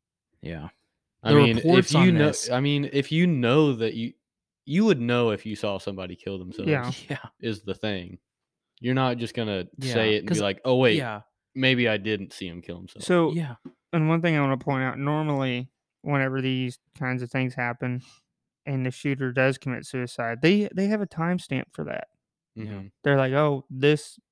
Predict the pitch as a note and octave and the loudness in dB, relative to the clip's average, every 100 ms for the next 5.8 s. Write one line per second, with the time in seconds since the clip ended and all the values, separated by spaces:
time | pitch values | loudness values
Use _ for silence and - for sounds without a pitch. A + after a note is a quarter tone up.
0 | - C#3+ C3+ D3 C#3+ D3 C#3+ C3+ C3 _ | -6 -4 0 0 2 0 2 0 -4 _
1 | F3 C#3 - C#3 C3+ C3 - _ _ _ | -6 -6 -2 -2 -2 -4 -8 _ _ _
2 | D3 C3 C#3 - - _ _ _ _ _ | 0 0 -2 -8 -16 _ _ _ _ _
3 | _ _ _ _ _ _ - C3 A#2 B2+ | _ _ _ _ _ _ -8 -6 -2 0
4 | C3 C3+ C3+ C3 C3 B2+ B2 B2 - C3+ | 2 2 0 0 -2 -2 -4 -8 -14 -14
5 | B2+ B3 _ _ _ _ A2 G2 | -12 -14 _ _ _ _ -14 -14